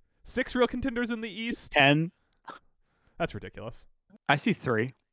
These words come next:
Speaker 2: I see Boston, Milwaukee, and then the Knicks 'cause I'm biased, um, when the Knicks are healthy. Uh, Philadelphia without Embiid is not a contender. I just,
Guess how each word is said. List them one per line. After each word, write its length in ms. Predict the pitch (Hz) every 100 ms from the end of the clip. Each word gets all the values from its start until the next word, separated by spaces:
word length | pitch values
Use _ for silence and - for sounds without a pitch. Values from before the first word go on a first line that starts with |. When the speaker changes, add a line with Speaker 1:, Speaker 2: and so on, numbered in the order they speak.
| _ _ _ _ _ _ _ _ _ _ _ -
Speaker 2:
I 60 |
see 120 | 127 143
Boston, 360 | 120 113 135
Milwaukee, 460 | 117 110 110 110 123
and 100 | 110
then 80 | 107
the 80 |
Knicks 240 | 107 110 -
'cause 140 | 123
I'm 80 | 117
biased, 340 | 110 117 160 _ _ -
um, 340 | 139 117 120 - 131
when 160 | 123
the 80 | 117
Knicks 220 | 113 -
are 60 | 117
healthy. 280 | 123 - 202 - - _ _ _ _ _ _ -
Uh, 340 | 127 117 113 123 -
Philadelphia 560 | - 160 131 127 - 135
without 300 | 123 120 117
Embiid 360 | 113 117 117
is 200 | 120 113
not 180 | 113 107
a 40 |
contender. 520 | 113 120 127 127 151 - _ _ -
I 80 | 120
just, 160 | 113